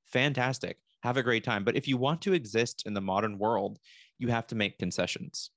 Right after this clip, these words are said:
And what that means is, I think, looking at all the things that are most valuable to you as far as what you're going to gain from,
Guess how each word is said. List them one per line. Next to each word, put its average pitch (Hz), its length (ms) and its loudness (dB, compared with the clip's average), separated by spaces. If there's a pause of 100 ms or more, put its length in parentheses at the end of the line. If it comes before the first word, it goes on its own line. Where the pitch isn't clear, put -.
(380)
And 107 120 -2
what 143 160 0
that 160 160 2
means 107 500 -4
is, 101 120 -2
I 101 80 2
think, 101 300 -2
looking 147 360 -2
at 117 100 0
all 107 140 2
the 104 100 0
things 92 440 -6 (720)
that 107 120 0
are 107 60 0
most 127 220 0
valuable 101 460 2
to - 140 -14
you 95 360 -6
as - 100 -12
far 107 180 4
as 98 120 4
what 101 240 0 (340)
you're 107 120 2
going 104 260 2
to - 100 -8
gain 98 300 0
from, 98 400 0